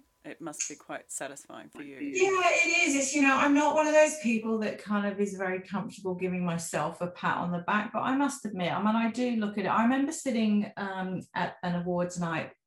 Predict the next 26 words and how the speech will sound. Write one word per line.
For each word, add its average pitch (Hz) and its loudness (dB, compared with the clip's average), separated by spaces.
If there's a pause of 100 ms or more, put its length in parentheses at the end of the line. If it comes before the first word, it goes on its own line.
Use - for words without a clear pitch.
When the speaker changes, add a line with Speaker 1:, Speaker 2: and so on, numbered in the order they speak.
(100)
Speaker 2:
with 180 -4
Tracy 170 -6
Tognini 165 -6
a - -16
few 185 -6
years 165 -6
back, - -4
and 170 -2 (480)
I 190 -2
think 262 2
it 226 2
was 196 0
a - -2
Hair 190 2
Expo 151 -2
Awards 135 -4
before 170 -4
they 156 -4
closed 160 -6
and 156 -6
before 160 -4
we 160 -4
took 170 -6
over 180 0
them. 131 -2
And, 165 -4